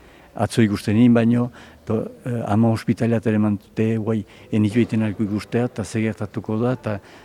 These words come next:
gogoetan hasia, jadanik, ze gertatzen bada, ze nola ez du ikusten ahal, ez da joiten ahal.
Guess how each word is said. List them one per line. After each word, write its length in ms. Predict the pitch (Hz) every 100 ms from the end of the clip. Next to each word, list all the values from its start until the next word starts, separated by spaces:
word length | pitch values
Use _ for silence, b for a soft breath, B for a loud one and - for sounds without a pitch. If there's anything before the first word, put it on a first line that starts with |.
| B -
gogoetan 500 | 107 104 104 113 107
hasia, 360 | 101 113 123
jadanik, 560 | 120 104 104 110 123 - -
ze 240 | - 113
gertatzen 520 | 110 110 101 104 - 101
bada, 200 | 110 120
ze 300 | - 110 95
nola 520 | 98 110 110 104 101 B B B B B B - -
ez 160 | 202 -
du 120 | 110
ikusten 380 | 95 95 110 104
ahal, 260 | 110 151 143
ez 80 | -
da 100 | 107
joiten 320 | 101 92 95
ahal. 200 | 98